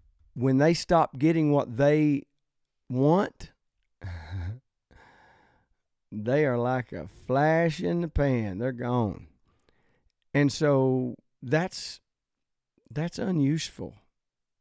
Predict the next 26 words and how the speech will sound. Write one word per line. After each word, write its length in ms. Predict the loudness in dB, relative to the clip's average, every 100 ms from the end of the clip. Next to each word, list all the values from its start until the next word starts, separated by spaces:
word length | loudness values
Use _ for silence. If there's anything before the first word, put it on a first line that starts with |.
| -4
in 160 | -2
the 60 | -2
kingdom. 440 | -4 -4 -2 -4
That's 320 | -4 -4 -6 -6
unproductive 1040 | 0 0 0 -6 -10 -4 -2 -2 -4 -4 -2
in 120 | -2
your 140 | -2
life. 340 | -4 -6 -6 -6
And 140 | -6
matter 140 | -4 -6
of 60 |
fact, 320 | -4 -4 -4 _ _ _ _ _ _ _ -20 _ -12
uh, 160 | -12 -8
I 80 | -4
heard 220 | -2 0
a, 180 | -2 -4 _ _ _
a 220 | -16 -16
story 500 | -16 -6 -2 0 -2
from 220 | -4 -10
a 20 | -4 0
pastor 340 | 0 -2 -6
one 180 | -6 -4
time. 240 | -4 -2
He 120 | -2 -4
said 380 | -4 -4 -4
that, 140 | -6